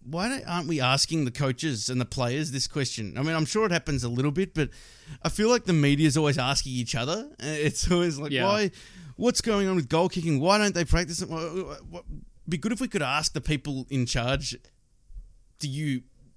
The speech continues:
Speaker 1: you know, prioritize this aspect of the game, and what are you doing about it?" You know, those kind of things.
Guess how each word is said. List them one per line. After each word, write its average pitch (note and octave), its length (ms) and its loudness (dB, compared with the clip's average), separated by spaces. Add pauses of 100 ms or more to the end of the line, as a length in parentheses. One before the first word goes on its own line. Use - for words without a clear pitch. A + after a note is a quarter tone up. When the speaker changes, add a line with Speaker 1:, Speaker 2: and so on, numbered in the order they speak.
(260)
Speaker 1:
you C#3 100 -4
know, C3 160 -6 (160)
prioritize C#3 760 -2
this - 400 -8 (360)
aspect C3+ 400 -4
of B2 100 -4
the A#2 100 -6
game, B2+ 300 -2
and A#2+ 140 -2 (240)
what D3 140 0
are - 20 2
you B2+ 80 0
doing C#3 260 0
about B2+ 220 -4
it?" - 100 -16 (280)
You C3 180 -6
know, C3 60 -2
those D3+ 180 0
kind - 200 -2
of C3 80 0
things. G#2 280 -10